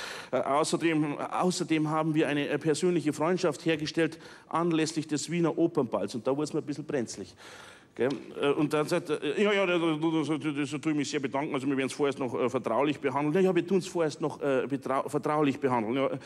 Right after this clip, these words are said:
ja, gut, vertraulich.“ „Ja, ja, ich auch. Äh, Herr Doktor Waldheim, ich, ich, ich wünsche Ihnen einen wunderschönen Sonntag.“ „Äh, danke schön, ich wünsche Ihnen das Gleiche.“ „Und noch etwas, Herr Doktor Waldheim, ich, äh,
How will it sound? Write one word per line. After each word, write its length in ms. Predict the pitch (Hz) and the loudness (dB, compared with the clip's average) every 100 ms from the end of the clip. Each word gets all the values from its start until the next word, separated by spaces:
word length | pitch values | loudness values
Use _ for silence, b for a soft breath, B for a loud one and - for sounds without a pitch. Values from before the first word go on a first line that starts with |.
| B B B - | B B B -2
ja, 120 | 147 | 2
gut, 280 | 135 160 - | 4 2 0
vertraulich.“ 460 | 127 127 117 98 - - - | -4 0 0 0 -4 -8 0
„Ja, 80 | 202 | 2
ja, 180 | 165 147 | 4 0
ich 220 | 156 - | -4 -2
auch. 220 | 127 110 B B | 0 -2 B B
Äh, 160 | 139 139 - | 0 0 -2
Herr 180 | 107 143 | -2 0
Doktor 300 | 147 - 127 | 0 0 2
Waldheim, 360 | 127 117 113 110 | 2 2 -2 -2
ich, 200 | 131 - | -4 -2
ich, 220 | 147 127 | -4 -2
ich 180 | 151 127 | -2 2
wünsche 300 | 170 160 151 | 2 2 2
Ihnen 260 | 139 139 107 | 2 2 0
einen 300 | 135 131 147 | 0 2 4
wunderschönen 540 | 165 151 - 143 135 | 2 2 0 0 2
Sonntag.“ 320 | 156 131 110 B B B | 2 0 -2 B B B
„Äh, 140 | 160 | 0
danke 260 | 202 185 147 | 0 -2 -2
schön, 140 | 151 | -2
ich 100 | 131 | 0
wünsche 160 | 185 160 | -2 -2
Ihnen 60 | |
das 100 | 151 | -4
Gleiche.“ 240 | 156 117 127 175 | -2 -2 -4 -4
„Und 180 | 165 151 | -2 0
noch 200 | 135 131 | 2 2
etwas, 320 | 120 113 104 | 2 0 -2
Herr 180 | 117 85 | -2 -2
Doktor 300 | 110 101 113 | -4 -4 -2
Waldheim, 300 | 104 104 104 | -2 -2 -4
ich, 260 | 127 - - | -6 -8 -2
äh, 200 | 107 | 0